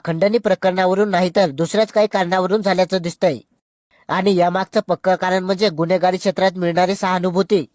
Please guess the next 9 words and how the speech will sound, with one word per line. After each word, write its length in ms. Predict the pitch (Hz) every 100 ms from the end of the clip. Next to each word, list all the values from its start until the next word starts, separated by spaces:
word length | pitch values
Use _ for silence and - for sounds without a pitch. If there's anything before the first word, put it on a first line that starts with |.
| _ _ _ -
या 140 | 170 214
संपूर्ण 420 | 208 175 202 202
प्रकरणाचं 580 | 208 190 190 180 185 220
कारण 260 | 185 180 196
असल्याचं 380 | 190 190 185 208
समजते. 500 | 202 185 175 160 120 _ _ _ _ _ _ _ _ _
परंतु 500 | 160 160 185 170 214 127 -
आकाश 360 | 165 - 226
बनसोडे 540 | 214 175 160 196 190